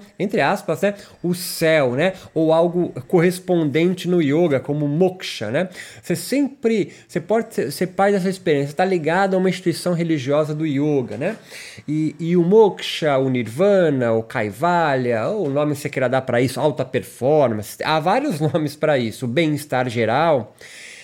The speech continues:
ele nunca está disponível, você não alcança ele, né? Você trava uma espécie de dívida infinita, né? Tá sempre em busca, sempre falta algo pra ser desapegado,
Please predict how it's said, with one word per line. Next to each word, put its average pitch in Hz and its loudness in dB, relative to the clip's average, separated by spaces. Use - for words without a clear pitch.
ele 254 0
nunca 370 0
está 240 -4
disponível, 208 -2
você 254 2
não 311 2
alcança 262 2
ele, 143 2
né? 214 0
Você 226 2
trava 233 0
uma 214 2
espécie 202 -2
de 208 -6
dívida 233 0
infinita, 226 0
né? 147 -8
Tá 180 2
sempre 262 0
em 226 4
busca, 196 2
sempre 262 -2
falta 214 0
algo 196 2
pra 190 -2
ser 180 -2
desapegado, 151 -2